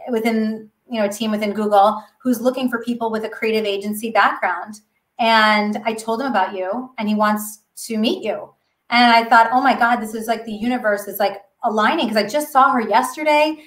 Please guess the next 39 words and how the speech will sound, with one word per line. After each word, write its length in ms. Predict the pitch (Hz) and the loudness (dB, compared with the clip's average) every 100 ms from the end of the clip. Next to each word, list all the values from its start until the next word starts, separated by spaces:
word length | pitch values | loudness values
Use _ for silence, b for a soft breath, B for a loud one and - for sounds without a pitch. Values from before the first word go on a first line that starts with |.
| B | B
And 160 | 240 240 | -2 0
the 60 | 220 | 2
next 380 | 226 277 - | 0 0 -2
day 180 | 220 214 | -2 0
she 180 | 285 302 | -2 0
runs 200 | 262 247 | 2 2
into 160 | 240 226 | 0 -4
this 300 | 220 - - | -6 -8 -8
person 360 | 220 240 294 | -4 -4 -4
who's 120 | 262 220 | -6 -6
looking 240 | 220 247 | -4 -4
for 80 | 233 | -2
someone 320 | 226 220 220 | -2 0 0
who 120 | 214 | 0
has 220 | 202 196 190 - _ _ _ _ | 4 2 2 -8 _ _ _ _
my 420 | 214 202 208 220 220 | 2 2 2 0 -4
skills. 560 | - 214 214 240 302 - b b b - | -2 4 6 6 2 -6 b b b 2
And 420 | 240 240 240 240 | 6 6 6 4
so 180 | - 254 | 4 6
I 120 | 233 | 6
sent 300 | 220 220 220 | 4 0 0
over 180 | 254 294 | 0 0
my 120 | 302 | 0
resume 440 | 233 180 208 196 | 0 -2 -2 -4
and 120 | 208 220 | -4 -4
I 280 | 254 302 - | -6 -6 -2
honestly, 760 | 247 302 - 254 226 214 214 _ _ _ _ _ _ 226 | -2 -2 -2 -2 -2 -4 -10 _ _ _ _ _ _ 0
I 100 | 240 | 0
was 240 | 247 - | 0 -4
happy 520 | 247 233 240 277 277 | -4 2 2 0 -4
where 220 | 254 226 | 0 6
I 100 | 220 | 6
was 480 | 202 202 196 226 233 | 6 4 4 4 -2
and 240 | - 214 208 | -4 -2 2
what 120 | 208 | 4
I 80 | 202 | 2
was 160 | 202 | -2
doing. 320 | - 202 220 | -4 -2 -2
So 420 | 247 233 214 196 | 0 4 6 4